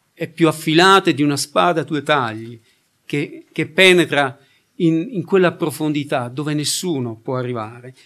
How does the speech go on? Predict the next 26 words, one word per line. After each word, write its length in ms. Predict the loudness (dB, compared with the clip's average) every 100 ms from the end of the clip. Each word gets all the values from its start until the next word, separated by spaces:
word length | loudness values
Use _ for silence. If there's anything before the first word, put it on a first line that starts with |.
| -16
E 100 | -4
così 320 | -2 0 -2
qui 160 | 0
ha 60 | 0
fatto 260 | 0 -8 -6
il 80 |
Signore. 800 | -8 -6 -4 -6 -8 -14 -18 -20 _ _ _ _ _ _
E 460 | 4 6 6 0 -18 _ _ _ _ -4
cosa 240 | -2 0
succede 420 | -2 -2 2 2
a 60 | 0
volte 800 | -4 -6 -6 -8 -6 -6 -10 -16 _ _ _ _ _ _
nel 300 | -6 0 4
nostro 300 | 4 4 2
comportamento 920 | -2 -4 -4 -2 0 4 6 4 2
verso 640 | 4 6 4 2 0 0 -4 _ _ _ _ -4
dei, 320 | 4 4 4
dei 140 | 0
fratelli 800 | -2 -2 4 6 4 2 -6 -10
che, 480 | -8 -4 -2 -2 -4 -12 _ _ _ _ -14
eh, 640 | -10 -8 -10 -12 -14 -18 -20 -20 _ _ _ _ _ _ _ _
che 120 | -8
sono 220 | -4 -2
assenti, 920 | -2 0 2 2 0 -6 -12 -14 -16 _ _ _ _ _ _
che 280 | -6 -6 -6 -12
possiamo 600 | -8 -2 0 2 0 -2